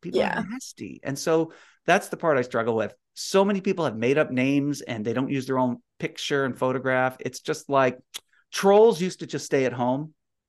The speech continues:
Speaker 1: and now they've escaped, and now they're out. They've escaped the internet. And now in real life, we're treating people now the way that we treat them online. And I don't know. That was a very, very long answer, but my thoughts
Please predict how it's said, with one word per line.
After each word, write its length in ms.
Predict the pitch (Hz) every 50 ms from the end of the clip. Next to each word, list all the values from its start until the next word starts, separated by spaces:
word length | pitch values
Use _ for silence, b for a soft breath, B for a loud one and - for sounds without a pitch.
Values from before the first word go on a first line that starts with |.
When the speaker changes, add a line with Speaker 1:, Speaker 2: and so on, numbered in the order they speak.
| _ _ _ _
Speaker 1:
and 100 | 139 131
now 180 | 131 143 143 160
they've 180 | 147 147 135 127
escaped, 720 | 127 - - - - - - 156 139 135 - - - - - -
and 120 | 127 113
now 160 | 117 120 123
they're 240 | 127 120 117 110 - -
out. 340 | - 127 127 127 127 - _
They've 140 | - 123 110
escaped 300 | 117 - - 139 131 131
the 100 | 135 123
internet. 300 | 120 131 127 127 127 -
And 160 | - 131 127
now 400 | 127 143 151 165 165 160 160 156 B B B _
in 160 | - 156 139
real 180 | 139 160 196 208
life, 260 | 180 147 135 135 -
we're 160 | - 156 160 160
treating 500 | 160 - - 196 196 208 208 190 180 156
people 360 | - - 170 160 - 135 131
now 260 | 131 131 127 131 135
the 100 | 127 131
way 200 | 127 135 135 135
that 120 | 131 135
we 100 | 127 131 120
treat 240 | - - 151 131 -
them 120 | 135 120
online. 460 | 113 113 110 107 110 110 110 113 117 110
And 160 | 107 101 98 b b b b _ _ _ _ _ _ _ _ _
I 60 | - 127
don't 100 | 113 90
know. 40 | -
That 120 | - 139 139
was 120 | 139 131
a 20 |
very, 260 | 127 120 156 170 175 170
very 220 | 139 156 147 139
long 280 | 131 127 117 120 120 117
answer, 380 | - 113 113 104 - - -
but 200 | 101 - 107 -
my 100 | 120 120
thoughts 340 | 120 - 160 156 170 - -